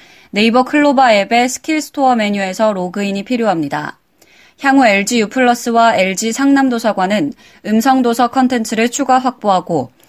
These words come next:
내년에 영상 에이아이를 활용한 시각장애인 전용 서비스도 선보일 예정입니다. 장애인 문화예술 예산의 육십 퍼센트를 차지하는 지정사업이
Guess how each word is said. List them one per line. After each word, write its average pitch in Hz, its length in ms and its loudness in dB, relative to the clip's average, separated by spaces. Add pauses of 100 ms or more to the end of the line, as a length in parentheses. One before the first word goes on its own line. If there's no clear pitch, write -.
(260)
내년에 214 400 4
영상 220 380 2
에이아이를 214 480 2
활용한 202 420 0
시각장애인 233 680 0
전용 208 340 -2
서비스도 196 680 -2
선보일 240 500 2
예정입니다. 160 720 -2 (1600)
장애인 247 420 4
문화예술 254 640 2
예산의 226 460 0
육십 262 300 -6
퍼센트를 247 480 -2
차지하는 226 540 0
지정사업이 214 960 -2